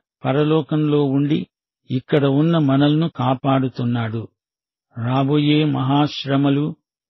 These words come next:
ఉగ్రత రక్షించబడిన మన కోసం కాదు. చూచారా, ఇవన్నీ రక్షణకు కలిగిన దివ్య ఫలితాలు.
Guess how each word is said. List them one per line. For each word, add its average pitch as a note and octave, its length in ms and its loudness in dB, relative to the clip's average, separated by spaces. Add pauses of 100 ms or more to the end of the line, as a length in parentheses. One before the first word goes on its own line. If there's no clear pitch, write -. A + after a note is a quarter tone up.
ఉగ్రత C3 500 -2 (680)
రక్షించబడిన C#3 920 0
మన A#2+ 280 0
కోసం D3+ 480 -2
కాదు. B2 500 -4 (540)
చూచారా, B2+ 760 -2 (540)
ఇవన్నీ C#3 640 0
రక్షణకు C#3+ 600 -4
కలిగిన C3 600 0
దివ్య C3 380 0
ఫలితాలు. A#2+ 760 -4